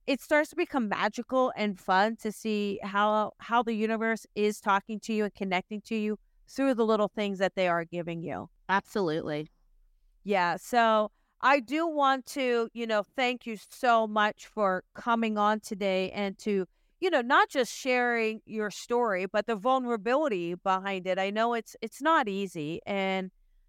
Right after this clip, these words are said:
Speaker 1: you know, it's not easy to be in a place of saying, "Wow, I, I, y-, y-, you really are in a place." Yes,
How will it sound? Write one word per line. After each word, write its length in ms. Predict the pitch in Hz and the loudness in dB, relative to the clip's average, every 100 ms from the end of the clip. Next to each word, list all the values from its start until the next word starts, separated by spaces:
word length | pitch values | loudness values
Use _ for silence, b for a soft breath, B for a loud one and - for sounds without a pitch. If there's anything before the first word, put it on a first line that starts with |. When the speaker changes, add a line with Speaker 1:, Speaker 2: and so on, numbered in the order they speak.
| _ _ _ - | _ _ _ -2
Speaker 1:
you 120 | 254 | 2
know, 100 | 247 | 4
it's 180 | 240 - | 2 2
not 220 | 269 262 | 2 2
easy 720 | 247 254 226 240 226 220 226 - | 2 -4 -4 -2 -2 -2 -4 -8
to 120 | - 214 | -8 -4
be 180 | 233 | -2
in 80 | 233 | 0
a 80 | 214 | -2
place 500 | - 220 233 254 - | -2 0 0 -2 0
of 500 | 220 202 196 202 202 _ - | 2 2 2 0 -4 _ -12
saying, 340 | - 214 196 | -4 -2 -2
"Wow, 420 | 180 208 254 202 | 0 4 4 4
I, 320 | 165 127 202 - | 0 0 -2 -2
I, 80 | - - - | -12 -16 -10
y-, 180 | 214 - | -10 -8
y-, 240 | 208 214 | -6 -6
you 360 | 202 202 254 214 | -6 -4 -2 -2
really 380 | 208 277 269 220 | 0 2 4 2
are 80 | 202 | 2
in 100 | 202 | 0
a 60 | |
place." 340 | - 262 226 - | -2 0 0 -2
Yes, 460 | 196 233 269 - | 2 4 4 -2